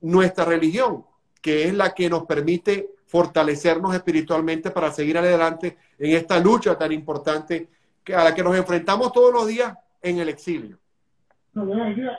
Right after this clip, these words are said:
Speaker 2: a todos aquí, Germán, a tus seguidores, a los que están comentando allí mensajes de apoyo, a los que nos están también rechazando.
Speaker 1: A quienes
Speaker 2: A todos.
Speaker 1: lo van a ver después, seguro.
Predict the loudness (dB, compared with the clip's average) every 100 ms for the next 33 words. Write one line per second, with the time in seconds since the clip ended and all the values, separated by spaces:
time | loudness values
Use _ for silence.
0 | -12 -6 -2 -2 -4 -6 -8 -6 -6 -6
1 | -6 -8 -10 -14 -12 -10 -6 -4 -2 -2
2 | -2 -2 -4 -6 -8 -8 -8 -8 -6 -6
3 | -6 -8 -4 -4 -4 -6 -6 -8 -8 -6
4 | -2 -2 -4 -4 -2 -2 -4 -12 _ _
5 | _ _ _ -4 -2 -2 -6 -10 -10 -10
6 | -8 -8 -8 -10 -10 -8 -8 -10 -14 _
7 | _ _ _ _ _ -10 -6 -2 2 2
8 | 2 0 0 -2 -4 -4 -4 -4 -8 -6
9 | -6 -6 -12